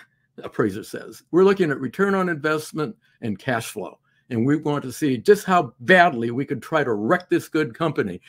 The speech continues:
and still make it survive. And if it passes our doomsday testing, who cares what the, what a comp says or some appraiser says? It's a worth, it's a deal worth doing. But if it can't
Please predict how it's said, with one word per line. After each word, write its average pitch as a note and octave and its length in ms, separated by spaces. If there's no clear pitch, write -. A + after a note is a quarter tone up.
and G#2+ 100
still D#3 220
make A#2+ 220
it A#2 100
survive. G2 500
And D3+ 100
if F#3 140
it C3 160
passes F3+ 480
our C3+ 100
doomsday D#3+ 540
testing, F#3 600
who E4+ 140
cares C4 340
what E3 160
the, D#3 200
what D#3+ 260
a D#3 60
comp - 680
says F2+ 600
or - 100
some C#3+ 300
appraiser D3 760
says? - 260
It's - 160
a D3+ 40
worth, D#3+ 400
it's - 120
a A3 60
deal F3 180
worth E3+ 200
doing. A3+ 220
But D3 100
if D3 100
it A3 160
can't G3+ 260